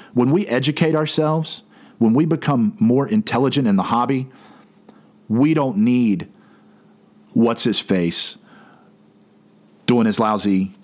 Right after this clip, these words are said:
yelling into the microphone, "Buy this, buy now" routine, right? When we become smarter, we don't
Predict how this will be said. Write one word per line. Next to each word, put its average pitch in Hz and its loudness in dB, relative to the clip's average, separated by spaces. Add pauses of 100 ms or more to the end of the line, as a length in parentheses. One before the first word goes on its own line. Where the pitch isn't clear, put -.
(920)
yelling 110 2
into 104 0
the 95 0
microphone, 92 0 (880)
"Buy 101 -2
this, 95 -2
buy 92 -2
now" 95 -2
routine, 78 -2 (800)
right? 90 -2 (1800)
When 107 2
we 127 2
become 131 -2
smarter, 117 -2 (720)
we 120 2
don't 107 -2